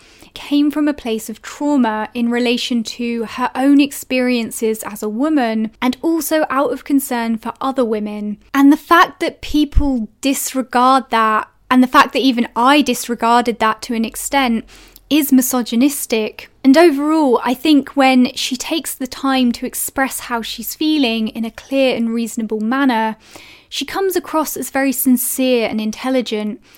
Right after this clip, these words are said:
which is what we need because the subject matter is so controversial. You know, I think the approach and the tone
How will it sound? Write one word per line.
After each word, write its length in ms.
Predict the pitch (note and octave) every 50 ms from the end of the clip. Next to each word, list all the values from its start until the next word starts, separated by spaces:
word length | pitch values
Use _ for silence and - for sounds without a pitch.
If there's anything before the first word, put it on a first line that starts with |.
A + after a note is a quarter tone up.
| - - - _ _
which 180 | - C#4+ C#4+ -
is 160 | D4+ C#4+ -
what 160 | E4 F4+ -
we 140 | C#4+ D4 C4+
need 480 | B3+ B3+ B3+ C4 B3+ A#3+ A#3 A#3+ - -
because 480 | - B3 - A#3+ B3+ B3 A3 - - -
the 140 | - - B3+
subject 680 | - - - - D4 D4+ B3+ - C#4+ - - - -
matter 600 | - A#3+ A3 - - - B3 A3+ A3 G#3+ G#3+ G#3+ - -
is 340 | A#3+ A3 A3 A3 G#3+ - -
so 360 | - - - - - C#4 C#4
controversial. 1080 | C4+ - - - A#3 - - - A3 G#3 A3+ A3+ A3 G#3+ - - - G3+ G3 G3+ G3+ G3+ - _ _ - - - _ _
You 100 | B3 A#3
know, 180 | A#3 A3+ A3+ -
I 80 | A3+
think 300 | G#3+ - - C4+ B3 A#3
the 100 | C#4 B3+
approach 580 | A#3+ A#3+ - - - - C4+ C4 - - - -
and 120 | A#3+ A3
the 40 | A3+
tone 640 | A3 - - B3+ B3 A#3+ A3+ A3 G#3+ G#3 G#3 -